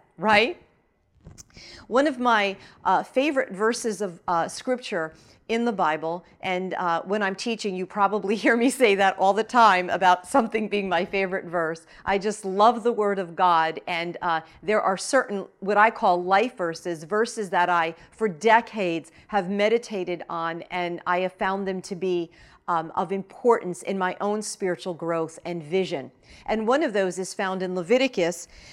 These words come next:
uh, chapter six, verse nine, where we read that Moses had, uh, been commanded by the Lord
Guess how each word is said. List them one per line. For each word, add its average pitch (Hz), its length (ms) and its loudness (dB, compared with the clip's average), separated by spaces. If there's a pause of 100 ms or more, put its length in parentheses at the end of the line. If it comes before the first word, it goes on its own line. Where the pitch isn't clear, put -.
(260)
uh, 190 200 6
chapter 247 500 2
six, - 360 0
verse 208 380 0
nine, 165 420 -4 (520)
where 226 200 4
we 226 160 0
read 220 340 -2
that 214 160 -2
Moses 214 920 -2 (280)
had, 202 480 0
uh, 180 280 0 (120)
been 226 200 0
commanded 226 680 -2
by 220 220 4
the 214 140 -2
Lord 190 520 0